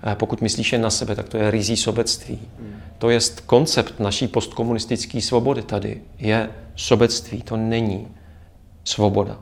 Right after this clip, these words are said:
Speaker 1: To není svoboda, protože jsme společenský druh a pokud bychom si každý dělali, co chceme,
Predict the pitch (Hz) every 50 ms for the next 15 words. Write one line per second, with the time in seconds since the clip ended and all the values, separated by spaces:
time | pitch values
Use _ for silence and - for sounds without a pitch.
0 | - - - - 113 110 110 110 107 107 - - 107 110 113 107 113 113 - 117
1 | 117 - 120 104 113 123 117 117 120 - - - - - - - - - - -
2 | 123 123 131 127 - - 135 123 117 120 - 127 120 - - - 117 113 110 107
3 | 127 127 123 - 101 - 113 107 - 113 110 - 101 - 113 - 131 117 - -
4 | - 139 135 - 127 120 120 117 110 113 110 104 - - 98 - - - 127 120
5 | 107 110 104